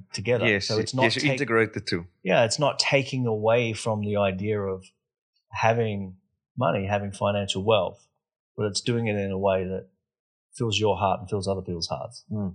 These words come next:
Speaker 2: mm,
Speaker 1: Yeah.
Speaker 2: mm. Yeah. <laughs> I don't wanna say,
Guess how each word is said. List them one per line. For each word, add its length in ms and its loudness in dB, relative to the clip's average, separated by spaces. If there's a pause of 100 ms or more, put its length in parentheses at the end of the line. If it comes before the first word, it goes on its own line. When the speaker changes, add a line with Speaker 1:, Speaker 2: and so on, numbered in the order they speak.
Speaker 2:
mm, 180 -4
Speaker 1:
Yeah. 180 -2
Speaker 2:
mm. 80 -8 (1000)
Yeah. 160 2 (360)
<laughs> 840 0
I 80 10
don't 160 2
wanna 100 2
say, 280 4